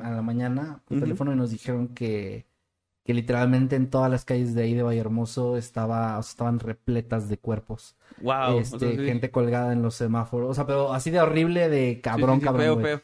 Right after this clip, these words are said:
Speaker 1: Sí, sí, sí, sí.
Speaker 2: A, a mí
Speaker 1: O
Speaker 2: me
Speaker 1: sea, sí
Speaker 2: tocó,
Speaker 1: estuvo fuerte.
Speaker 2: bueno, en la, en la secundaria nos tocó también un enfrentamiento así como de toda la ciudad, ¿no? En, en su momento, que
Speaker 1: Ujú.
Speaker 2: me acuerdo que me tuve que regresar como de aventón, así con
Speaker 1: En una camioneta
Speaker 2: una
Speaker 1: pick-up.
Speaker 2: camioneta, un señor que pasó y nos dijo, "Sí, súbanse".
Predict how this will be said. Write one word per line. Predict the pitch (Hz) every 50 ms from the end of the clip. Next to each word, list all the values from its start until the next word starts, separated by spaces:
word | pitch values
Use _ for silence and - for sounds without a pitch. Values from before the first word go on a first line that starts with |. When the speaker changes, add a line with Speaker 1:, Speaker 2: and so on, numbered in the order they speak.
| _ _ _
Speaker 1:
Sí, | - - 147 147
sí, | 147 143
sí, | 139 143 139 131
sí. | 127 135
Speaker 2:
A, | 143
a | 147 147 156
mí | 165 165
Speaker 1:
O |
Speaker 2:
me | 151 147
Speaker 1:
sea, | 147 -
sí | 151
Speaker 2:
tocó, | 135 175 190
Speaker 1:
estuvo | 190 190 185 175 170 156
fuerte. | 151 147
Speaker 2:
bueno, | 202 214 185 170
en | 156
la, | 147 147 -
en | 165 156 151
la | 147 143
secundaria | 147 151 143 147 143 147 156 170
nos | 170 156 147
tocó | - 143 - 143 139
también | 147 143 139 139 139 139 143 139
un | 135 139 139 139 135
enfrentamiento | 135 143 143 139 127 120 123 120 120 127 123 135
así | 131 139 131
como | 120 139 139 135
de | 123 123 - 120 117
toda | - - 135 147 156 147
la | 143
ciudad, | 135 - 135 135 143 143 143 135
¿no? | 131 131 135 135
En, | 131 123 123 123 -
en | 127 127
su | 123 123
momento, | 120 120 123 131 131 127 131 156 170 170
que | 170 120 123 123 123 - 117 120 120
Speaker 1:
Ujú. | 117
Speaker 2:
me | 123 127
acuerdo | 120 - 143 143
que | 151 147
me | 143
tuve | - 156 151 151 131
que | - 143
regresar | 147 147 143 135 131 - 143 135 135
como | - 147 139 135 131 127 123
de | 123 123 123
aventón, | 123 123 127 127 123 123 123 127 131 131
así | 135 131 135 131
con | - 127 127 123
Speaker 1:
En | 123 120
una | 123 123 127 127 127 123
camioneta | - 120 117 120 123 127 127
Speaker 2:
una | 139 156
Speaker 1:
pick-up. | - - 160
Speaker 2:
camioneta, | 143 131 131 143 151 - 180
un | 175
señor | 147 156 156 147 -
que | 175 143
pasó | 139 131 - 139 151
y | 156
nos | 151 143
dijo, | 143 143 143 156 156 151
"Sí, | 147 143 147 143
súbanse". | 143 160 160 180 185 185 - 202 208 214 254 -